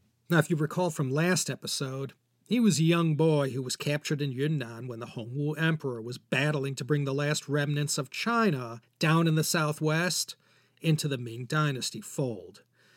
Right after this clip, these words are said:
Yunnan was one of the last places to be brought back into China. And in the fight, young Ma He was captured and brought back to the capital.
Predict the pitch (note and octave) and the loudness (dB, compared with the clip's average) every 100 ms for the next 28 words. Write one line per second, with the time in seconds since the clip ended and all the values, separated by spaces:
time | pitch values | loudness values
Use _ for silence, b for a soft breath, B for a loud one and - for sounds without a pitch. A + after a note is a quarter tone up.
0 | b - D#3 A3 E3 C#3+ C3+ B2 - C#3 | b 4 8 8 6 2 -2 -6 -6 -6
1 | B2+ C3 E3+ A3 A3+ A3+ A3+ - - - | -6 -4 0 0 0 0 0 -2 -6 2
2 | G3+ G3 - - D3 B2 D3+ D3+ D#3 - | 4 4 2 -2 -4 -4 0 0 0 -2
3 | D3 C#3+ C3+ - _ _ - E3 C#3+ C3 | -2 -2 -6 -12 _ _ -2 0 0 -2
4 | - B2 A2 F#2+ F2+ _ b b D3 F3+ | -6 -6 -10 -12 -18 _ b b 0 0
5 | C4 B3+ - C4 G#3 G#2+ - - _ _ | 0 -4 -2 0 0 -2 -8 -10 _ _
6 | _ _ C3+ E3+ G#3+ E3+ B2 E3+ - G#2 | _ _ 0 2 2 2 0 -4 -4 -12
7 | G#2 D3 C#3 - - G#3 A3+ - B2 B2 | -6 -4 -4 -6 -2 -2 -2 -6 -8 -8
8 | A#2 b b - B2+ D3 D3 D3 C3 - | -12 b b -8 -2 0 0 -4 -6 -8
9 | A#2 - C#3 A#2+ - G#2 G2+ | -10 -4 -4 -4 -12 -16 -18